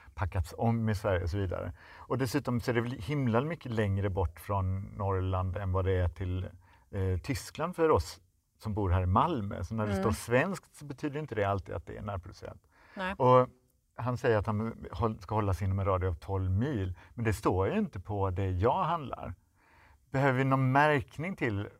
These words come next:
Speaker 1: och säg nej, för att det är så
Speaker 2: Mm,
Speaker 1: jobbigt med alla
Speaker 2: nej.
Speaker 1: märkningar.
Speaker 2: Precis, det kanske, vi har ganska många märkningar redan, men jag tycker att det är intressant som du säger med, eh,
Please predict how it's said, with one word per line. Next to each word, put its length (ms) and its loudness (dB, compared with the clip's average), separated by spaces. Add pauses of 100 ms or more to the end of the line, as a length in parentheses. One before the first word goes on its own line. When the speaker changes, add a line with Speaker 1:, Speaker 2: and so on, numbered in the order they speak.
(200)
Speaker 1:
och 200 -6 (300)
säg 140 -6
nej, 400 -6
för 60 -6
att 80 -6
det 100 2
är 60 2
så 80 -4
Speaker 2:
Mm, 80 -2
Speaker 1:
jobbigt 160 4
med 140 8
alla 120 6
Speaker 2:
nej. 100 2
Speaker 1:
märkningar. 640 -2
Speaker 2:
Precis, 420 -2
det 80 -12
kanske, 520 -2 (320)
vi 140 -4
har 300 4
ganska 260 -2
många 200 -4
märkningar 360 -8
redan, 300 -4
men 200 -6 (120)
jag 200 -6
tycker 220 -6
att 80 -8
det 80 -6
är 20 -2
intressant 420 -6
som 140 -12
du 100 -8
säger 440 -4
med, 540 -10 (580)
eh, 60 -12